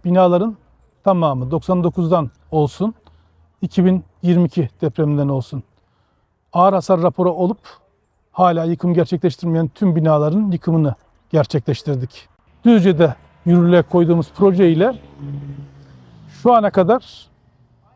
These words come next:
sekiz yüz yedi gönüllümüze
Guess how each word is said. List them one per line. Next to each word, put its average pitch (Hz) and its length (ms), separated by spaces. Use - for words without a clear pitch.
sekiz 220 480
yüz 202 80
yedi 202 340
gönüllümüze 190 760